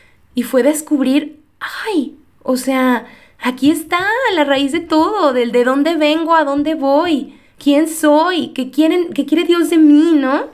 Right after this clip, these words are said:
Y me doy cuenta que, pues, no es un caminar fácil. Ha sido un caminar de descubrir nuevamente mis heridas, de reencontrarme con ellas, de irlas sanando y que en esta sanación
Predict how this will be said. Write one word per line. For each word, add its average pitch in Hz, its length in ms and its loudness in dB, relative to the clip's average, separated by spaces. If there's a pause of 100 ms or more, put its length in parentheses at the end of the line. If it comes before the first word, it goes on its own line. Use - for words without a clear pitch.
Y 262 100 0
me 262 100 0
doy 254 180 0
cuenta 294 360 0
que, 226 420 -10 (280)
pues, 202 180 -12
no 220 140 -4
es 226 100 -6
un 254 140 -4
caminar 220 500 -4
fácil. 208 720 -8 (1200)
Ha 220 160 -8
sido 240 240 -2
un 254 80 0
caminar 226 420 -2
de 233 100 -2
descubrir 233 680 -4
nuevamente 269 560 -2
mis 233 240 -4
heridas, 202 560 -4 (580)
de 226 100 -2
reencontrarme 226 840 -4
con 233 200 -4
ellas, 220 500 0
de 233 80 -2
irlas 262 260 -2
sanando 254 800 -2
y 285 120 -2
que 226 120 -4
en 220 80 -6
esta 233 300 -2
sanación 269 720 -2